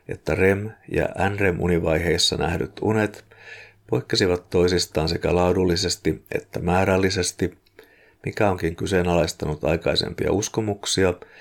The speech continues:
ja herättänyt uusia tärkeitä kysymyksiä siitä, minkä vuoksi näemme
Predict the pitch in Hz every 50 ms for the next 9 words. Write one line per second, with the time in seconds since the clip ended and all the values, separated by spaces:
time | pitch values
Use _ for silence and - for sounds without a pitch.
0 | - - - _ - - 85 85 87 80 - - - 101 107 110 - 127 120 107
1 | 95 104 95 92 92 95 90 92 85 - 76 - - - - 90 - 92 82 78
2 | 73 - - - - - - - 92 92 90 - - 85 - - - - _ _
3 | _ - - - - - 95 104 104 92 - - - 85 85 78 76 76 82 82